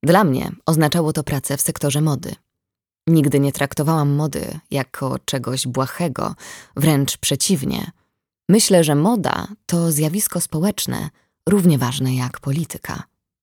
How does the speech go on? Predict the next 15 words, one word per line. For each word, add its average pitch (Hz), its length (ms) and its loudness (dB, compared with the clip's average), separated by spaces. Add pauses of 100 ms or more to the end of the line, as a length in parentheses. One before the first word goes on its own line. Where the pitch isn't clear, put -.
(1000)
To 180 220 2
właśnie 107 600 -2
w 135 80 -6
głównej 131 460 2
mierze 139 400 0
mają 131 320 2
nam 127 180 -2
przekazać - 760 -4
zebrane 139 480 -2
w - 60 -12
tej 135 300 -6
antologii 131 720 -4
teksty - 640 -8
Oriany 135 420 -2
Fallaci. - 760 -4